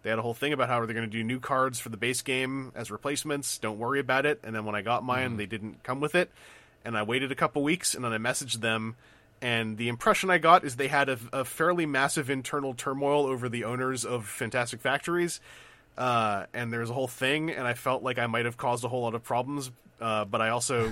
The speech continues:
Speaker 2: <laughs>
Speaker 1: got my replacement
Speaker 2: Uh.
Speaker 1: base cards. <laughs>
Speaker 2: Yeah.
Speaker 1: Uh,
Speaker 2: But
Speaker 1: that's cool.
Speaker 2: Yeah, so I've, I've reached my thousand dollars, um,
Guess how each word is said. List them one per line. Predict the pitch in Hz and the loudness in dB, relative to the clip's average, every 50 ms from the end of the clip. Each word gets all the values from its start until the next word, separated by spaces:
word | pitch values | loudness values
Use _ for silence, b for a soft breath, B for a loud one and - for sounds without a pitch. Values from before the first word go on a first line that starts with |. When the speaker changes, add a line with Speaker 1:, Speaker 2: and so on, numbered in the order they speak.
| 107 - | -2 -6
Speaker 2:
<laughs> | - | -4
Speaker 1:
got | - 127 117 113 - 123 | 0 2 2 2 2 0
my | 120 110 | -2 0
replacement | 110 104 110 - - 135 127 123 120 117 | 0 0 -2 -2 -2 -2 0 0 0 0
Speaker 2:
Uh. | 110 | 0
Speaker 1:
base | 101 113 117 120 | 0 0 -2 0
cards. | - - 127 135 139 - - - - - - - - - - | 0 0 0 0 2 2 4 4 4 4 4 4 4 4 2
<laughs> | - - - - - - - - - - - - _ - - _ - - _ _ _ - - - - _ - _ _ _ - - | 0 2 8 6 6 6 6 -8 -20 -20 -20 -20 _ -20 -20 _ -20 -20 _ _ _ -20 -20 -20 -20 _ -20 _ _ _ -16 -10
Speaker 2:
Yeah. | 95 90 85 78 B B B B B B B B B B B B B B B B B - | -8 -6 -6 -6 B B B B B B B B B B B B B B B B B -2
Speaker 1:
Uh, | 117 120 120 113 110 107 104 101 92 - | 0 2 2 4 2 2 2 0 -4 -6
Speaker 2:
But | 78 76 - _ _ _ _ _ _ _ _ _ _ _ _ _ - | -10 -14 -14 _ _ _ _ _ _ _ _ _ _ _ _ _ 0
Speaker 1:
that's | 240 214 247 269 - | 2 4 4 2 2
cool. | - - 139 185 214 170 - | -2 0 4 4 4 4 4
Speaker 2:
Yeah, | - 156 143 117 | 6 6 8 8
so | - - 156 | 6 6 4
I've, | 147 139 123 156 - | 4 4 2 -2 2
I've | - 156 156 143 | 4 4 6 6
reached | 160 170 - - | 4 2 4 6
my | 190 175 170 | 6 6 6
thousand | - 180 170 165 147 160 165 | 8 8 8 8 8 6 6
dollars, | 156 151 147 151 156 160 165 165 - - - - - - - _ _ - | 8 8 8 8 8 6 4 2 0 -4 -6 -6 -10 -12 -16 _ _ 2
um, | 135 135 131 127 127 123 123 120 123 120 | 4 6 6 6 4 4 2 0 -2 -4